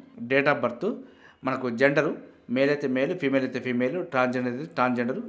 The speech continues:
ఏ కేటగిరీ వాళ్ళైతే ఆ కేటగిరీ సెలెక్ట్ చేసుకోవాల్సి ఉంటుంది. అదేవిధంగా కేటగిరీ అయితే జనరల్ అయితే జనరల్, ఎస్సీ,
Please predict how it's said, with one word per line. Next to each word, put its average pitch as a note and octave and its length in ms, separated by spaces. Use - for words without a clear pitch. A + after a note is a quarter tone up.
ఏ C3 120
కేటగిరీ B2 340
వాళ్ళైతే A2+ 280
ఆ - 100
కేటగిరీ A#2 380
సెలెక్ట్ A2+ 200
చేసుకోవాల్సి G#2+ 380
ఉంటుంది. C3+ 240
అదేవిధంగా D3+ 460
కేటగిరీ C#3+ 420
అయితే B2+ 240
జనరల్ C#3+ 300
అయితే E3+ 180
జనరల్, C3+ 300
ఎస్సీ, E3 240